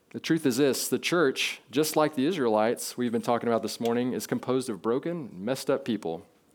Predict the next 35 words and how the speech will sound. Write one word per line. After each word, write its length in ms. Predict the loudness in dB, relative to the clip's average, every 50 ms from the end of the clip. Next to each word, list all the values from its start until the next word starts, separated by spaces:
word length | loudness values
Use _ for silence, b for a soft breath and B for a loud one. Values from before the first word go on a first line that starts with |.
| _ _ _ _ _ _ _ _ _ _ _ _ B B B B B B
Every 220 | -2 0 2 2 4
one 160 | 4 4 4
of 80 | 2
us 160 | 2 0 -2 -4
are 60 | -6
sinners, 560 | -4 -2 -2 -2 -2 -2 -4 -6 -8 -12 -14 -16 _ _ -10
and 140 | -6 -2 0
not 160 | 2 4 4
every 160 | 4 4 2
one 160 | 2 2 2
of 100 | 2 2
us 140 | 0 0 -2
is 100 | -6 -8
perfect. 480 | -4 -4 -4 -2 -2 -4 -6 -6 _ -2
Not 200 | 2 2 2 4
one 160 | 2 0 0
of 80 | 0 -2
us 120 | -6 -8
is 80 | -10 -8
perfect. 440 | -6 -6 -6 -6 -8 -10 -12 -14 -20 B B B B B B B B B B B B B B B B B
If 160 | -4 -2 0
you'll 100 | 2 2
be 120 | 4 4 4
honest 360 | 6 6 4 4 2 0 -4
and 100 | -4 -2
take 180 | -2 0 0
a 40 | 2
look 160 | 2 2 2
inside, 400 | 0 -2 -2 0 2 2 2 2
you'll 120 | 2 0 -2
probably 280 | 0 0 0 0 0
find 240 | -2 -4 -4 -4 -2
yourself 340 | -4 -4 -4 -4 -4 -4 -4
no 120 | -6 -8
different. 340 | -8 -8 -8 -10 -12 -12 -14